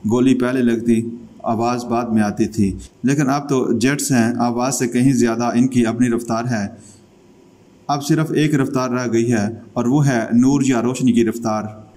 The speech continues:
अगरचे एक मादी जिस्म के लिए इस रफ्तार तक पहुंचना या इससे तेज़ सफ़र करना अमूमन नामुमकिन करार दिया जाता है, ताहम तिब्बियात के हलकों में ये अमूर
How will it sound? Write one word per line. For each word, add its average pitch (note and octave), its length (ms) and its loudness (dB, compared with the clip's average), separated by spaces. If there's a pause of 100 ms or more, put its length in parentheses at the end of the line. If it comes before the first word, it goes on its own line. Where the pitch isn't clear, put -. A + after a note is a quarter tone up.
(160)
अगरचे E3+ 380 2
एक D#3 160 2
मादी D3+ 280 2
जिस्म E3 300 2
के D3 160 2
लिए A2+ 500 2 (200)
इस D#3+ 140 2
रफ्तार D#3 420 -2
तक D3+ 200 -6
पहुंचना D3 400 2 (460)
या C3+ 320 2
इससे E3 300 2
तेज़ D3+ 320 0
सफ़र D3 340 -2
करना A#2+ 320 2 (640)
अमूमन C#3+ 360 4
नामुमकिन C3 480 2
करार A#2 260 0
दिया A2 200 2
जाता G#2+ 300 -2
है, G#2+ 180 -2 (500)
ताहम B2 360 0 (380)
तिब्बियात A2+ 580 2
के A#2+ 120 2 (120)
हलकों A#2 340 2
में A#2 340 2 (180)
ये C3 180 2
अमूर B2+ 440 0